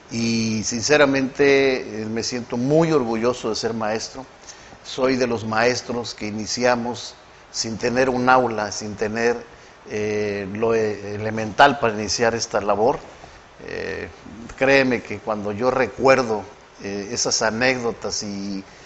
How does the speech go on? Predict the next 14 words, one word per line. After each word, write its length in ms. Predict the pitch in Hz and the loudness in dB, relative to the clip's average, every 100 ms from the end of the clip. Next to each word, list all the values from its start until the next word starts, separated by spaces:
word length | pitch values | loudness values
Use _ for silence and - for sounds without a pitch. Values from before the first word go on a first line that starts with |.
| - - | -20 -12
y 200 | 107 113 | -6 -4
esas 280 | 120 135 120 | -2 -2 -2
experiencias 600 | 107 - 117 120 131 - | -4 -4 -4 -2 -4 -6
que 100 | 107 | -8
tuvimos 540 | - 104 117 120 110 | -8 -6 -6 -6 -6
en 100 | 107 | -6
la 100 | 104 | -4
sierra 640 | 95 - 127 127 117 101 - - - - - | -4 -2 0 2 0 -2 -6 -20 -20 -20 -20
del 840 | - 92 104 104 101 101 98 95 92 | -12 -8 -4 -2 -4 -4 -6 -6 -8
estado 320 | 95 - 127 | -6 2 4
de 120 | 123 98 | 4 2
Querétaro, 580 | 104 113 117 - 113 | -2 -2 -2 0 0
allá 340 | 104 101 113 110 | 0 2 0 0
por, 180 | 107 | -4